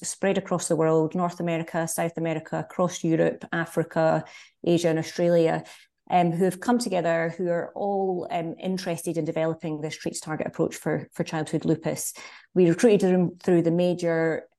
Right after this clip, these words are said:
professional organisations in paediatric rheumatology, and together, as our first task, um, we led a consensus process to develop principles and points to consider for, um, childhood lupus Treat to Target.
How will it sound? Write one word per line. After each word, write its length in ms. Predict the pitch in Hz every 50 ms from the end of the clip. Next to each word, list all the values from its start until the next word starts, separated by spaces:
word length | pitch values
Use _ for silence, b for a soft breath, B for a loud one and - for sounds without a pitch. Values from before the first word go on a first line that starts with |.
| _ _
professional 420 | - 175 - 175 170 - - 160
organisations 920 | 160 156 151 156 156 156 156 - 190 196 196 - 196 185 185 180 180 175 -
in 120 | - 170 160
paediatric 460 | - 170 160 165 170 - - 170 -
rheumatology, 800 | - 170 160 165 160 - 165 160 170 160 - - 156 156 -
and 100 | - 170
together, 540 | - - 190 196 220 202 208 185 175 170 B B B B B B B -
as 100 | 170 -
our 120 | - 226
first 440 | - - - 226 220 220 - - -
task, 460 | - 196 - 156 143 - - - - - - - -
um, 440 | 170 160 156 160 165 - - - -
we 320 | 175 165 165 160 - -
led 240 | - 165 175 165 165
a 40 | 170
consensus 460 | - 170 - - 180 180 - 185 -
process 380 | - - 165 156 - 160 151 -
to 120 | - -
develop 520 | 156 - - - 156 160 160 156 165 - - _ B B B B B B -
principles 600 | - 202 196 185 - - - 190 170 170 165 -
and 100 | 165 165
points 240 | - 175 165 160 -
to 120 | - -
consider 540 | - 165 170 - - 175 156 160 165 160 156
for, 480 | - - - 165 156 156 156 151 151 B B B B B B _ _ _ _ _ _ _ - - -
um, 260 | 156 160 151 147 -
childhood 340 | - - 180 147 - 160 156
lupus 300 | 160 156 - 160 143 -
Treat 220 | - - 160 -
to 80 | - -
Target. 580 | - 170 160 151 151 151 151 151 - - B